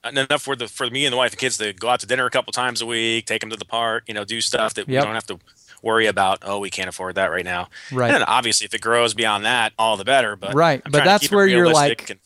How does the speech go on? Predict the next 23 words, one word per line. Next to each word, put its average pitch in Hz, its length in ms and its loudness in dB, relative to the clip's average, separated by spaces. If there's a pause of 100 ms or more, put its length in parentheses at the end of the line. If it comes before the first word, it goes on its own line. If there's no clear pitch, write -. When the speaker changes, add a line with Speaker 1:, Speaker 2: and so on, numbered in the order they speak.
Speaker 2:
"I've 143 160 0
done 180 220 2
this. 120 240 -6
This 135 160 -2
is, 139 100 -6
I 151 140 0
met 139 300 0
Speaker 1:
Yeah. 170 220 2
Speaker 2:
the 127 380 4
objective 131 500 0
that 131 100 0
I 123 80 2
started 117 360 -4
with." - 320 -12 (680)
Speaker 1:
Yeah, 90 460 -4
yeah. - 140 -6
Speaker 2:
Th-, - 260 -8
that's 156 280 0
Speaker 1:
Pretty - 60 -8
Speaker 2:
cool. 220 100 4
Speaker 1:
much 180 140 0
that. 98 120 -14 (220)
Speaker 2:
I - 320 -4